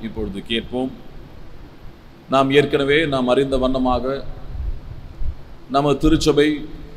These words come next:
சில நாட்களாக, சில மாதங்களாக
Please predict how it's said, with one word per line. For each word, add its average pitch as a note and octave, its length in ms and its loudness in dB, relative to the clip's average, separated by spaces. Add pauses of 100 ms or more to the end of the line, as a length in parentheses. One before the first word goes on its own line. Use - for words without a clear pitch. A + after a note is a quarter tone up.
(1800)
சில D3 240 2
நாட்களாக, C#3 800 4 (480)
சில C#3 240 -2
மாதங்களாக C3+ 800 2